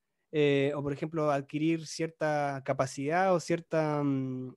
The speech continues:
validación a nivel de laboratorio. Bueno, eso tiene un costo, por ejemplo, un, un estudio de laboratorio, una validación en terreno, validación en laboratorio, o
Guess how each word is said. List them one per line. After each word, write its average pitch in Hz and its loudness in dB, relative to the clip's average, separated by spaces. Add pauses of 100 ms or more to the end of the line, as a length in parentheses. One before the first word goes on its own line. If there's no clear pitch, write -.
validación 139 0
a 175 2
nivel 160 2
de 160 0
laboratorio. 151 2
Bueno, 165 4
eso 160 -2
tiene 185 4
un 180 6
costo, 190 0
por 175 2
ejemplo, 170 0
un, 160 2
un 147 4
estudio 185 8
de 175 10
laboratorio, 175 6 (360)
una 143 2
validación 139 4
en 143 4
terreno, 160 2
validación 143 0
en 135 -2
laboratorio, 165 2
o 127 -2